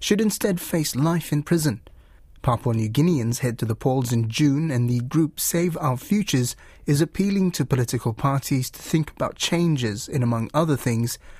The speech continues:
how to deal with resource management and corruption. Don Wiseman spoke with the group's leader, P N G activist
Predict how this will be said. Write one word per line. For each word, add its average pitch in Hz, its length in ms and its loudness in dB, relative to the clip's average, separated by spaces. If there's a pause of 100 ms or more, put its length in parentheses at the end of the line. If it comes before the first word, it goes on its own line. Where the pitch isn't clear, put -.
(100)
how 143 180 0
to 139 160 -2
deal 143 340 2
with 123 200 -2
resource 117 520 -2
management 117 640 0
and 113 180 -2
corruption. 120 640 0 (600)
Don 113 220 2
Wiseman 135 480 2
spoke 107 340 -2
with 113 120 -4
the 117 80 -4
group's 110 360 -6
leader, 127 360 0
P 120 160 -2
N 113 100 -2
G 117 220 -4
activist 131 560 -2